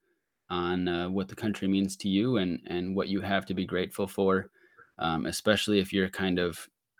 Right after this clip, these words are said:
feeling bogged down by, uh, everything going on in the country.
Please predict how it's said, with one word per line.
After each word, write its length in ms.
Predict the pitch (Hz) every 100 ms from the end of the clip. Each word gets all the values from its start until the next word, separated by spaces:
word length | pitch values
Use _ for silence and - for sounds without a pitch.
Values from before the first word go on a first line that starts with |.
| _ _ _ _
feeling 480 | - - 120 110 104
bogged 360 | 101 98 98 95
down 380 | 92 95 92
by, 460 | 92 87 82 82 - - _ _ _ _ _ _
uh, 180 | 92 90
everything 400 | 90 98 - 95
going 240 | 95 92 92
on 80 |
in 60 | 90
the 80 | 87
country. 580 | 98 95 95 90 87